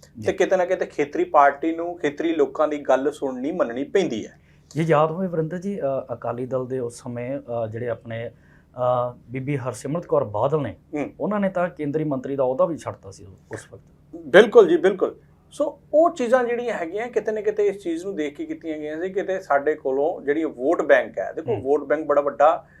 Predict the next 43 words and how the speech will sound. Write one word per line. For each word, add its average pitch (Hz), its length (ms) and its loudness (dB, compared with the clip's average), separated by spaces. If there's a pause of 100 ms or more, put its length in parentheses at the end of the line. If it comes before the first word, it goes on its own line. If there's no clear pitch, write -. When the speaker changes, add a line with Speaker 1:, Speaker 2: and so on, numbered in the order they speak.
(280)
Speaker 2:
ਚੀਜ਼ 190 200 -2
Speaker 1:
ਜੀ। - 60 -4
Speaker 2:
ਹੁੰਦੀ 123 260 -6
ਹੈ। - 200 -10
ਕਿਤੇ 165 180 0
Speaker 1:
ਜੀ। 180 140 -8 (120)
Speaker 2:
ਵੋਟ, 170 420 2
ਜਿਹੜੇ 175 200 0
ਕਿਸਾਨ 165 520 2
ਹੈ, 156 120 2
ਕਿਸਾਨ 160 380 0
ਨਾਰਾਜ਼ 127 380 6
ਨਾ 131 140 -4
ਹੋ 127 140 -6
ਜਾਣ 131 180 -6
ਕਿਤੇ - 280 -6
ਨਾ 143 60 2
Speaker 1:
ਹੂੰ। 139 60 -2
Speaker 2:
ਕਿਤੇ 143 180 -2
ਆਉਣ 135 220 0
ਵਾਲੇ 143 160 0
ਸਮੇਂ 135 260 -4
ਦੇ 135 60 -4
ਵਿੱਚ, 131 200 -4
ਕਿਉਂਕਿ 147 220 -6 (460)
ਮੈਂ 143 60 0
ਪਹਿਲਾਂ 185 300 4
ਵੀ 175 60 -2
ਜਿੱਦਾਂ 151 240 2
ਜ਼ਿਕਰ 139 240 0
ਕੀਤਾ, 143 280 -6
ਖੇਤਰੀ 160 340 -2
ਪਾਰਟੀ 113 440 0
ਹੈ, 98 100 -2
ਤੇ 139 120 -8
ਖੇਤਰੀ 147 280 -4
Speaker 1:
ਹੂੰ। 160 60 -4
Speaker 2:
ਪਾਰਟੀ 156 360 4
ਦਾ 165 260 0
ਜਿਹੜਾ 151 160 0
ਆਧਾਰ 139 360 4
ਹੁੰਦਾ 165 240 -4
ਹੈ, 202 120 -6